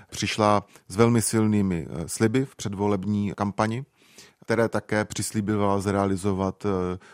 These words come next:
během sto dní. Všechno se samozřejmě zrealizovat nepodařilo a Tusk potřebuje nějaké výsledky. Jednak je to čištění institucí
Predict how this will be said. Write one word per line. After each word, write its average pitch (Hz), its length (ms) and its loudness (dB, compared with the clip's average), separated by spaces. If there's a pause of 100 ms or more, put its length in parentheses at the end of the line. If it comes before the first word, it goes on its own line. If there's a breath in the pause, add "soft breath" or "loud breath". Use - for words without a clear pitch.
(160 loud breath)
během 98 500 -2
sto 90 420 -4
dní. 90 300 -6 (480 soft breath)
Všechno 135 320 4
se 139 120 0
samozřejmě 120 600 0
zrealizovat 107 680 -2
nepodařilo 98 800 -2
a 98 140 0 (260 loud breath)
Tusk - 240 -2
potřebuje 117 520 0
nějaké 104 360 -2
výsledky. - 500 -10 (100)
Jednak 110 300 0
je 107 80 -4
to 104 100 -6
čištění 90 460 -8
institucí 113 680 -6